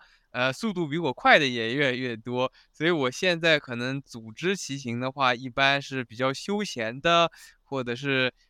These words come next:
呃，有一种车叫砾石路车，我一般可能组织一下砾石路车的这种小团，小团骑。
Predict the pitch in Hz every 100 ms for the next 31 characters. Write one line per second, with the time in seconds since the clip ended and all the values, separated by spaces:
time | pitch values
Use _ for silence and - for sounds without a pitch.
0 | _ - 120 117 117 120 147 143 120 -
1 | 156 156 147 139 135 202 196 - 135 185
2 | 131 - 165 156 120 131 143 151 156 120
3 | 131 139 117 110 143 127 139 123 120 113
4 | - - 190 131 151 185 135 160 180 185
5 | 147 131 117 117 107 101 107 104 113 _
6 | _ - 107 - 107 135 - 104 107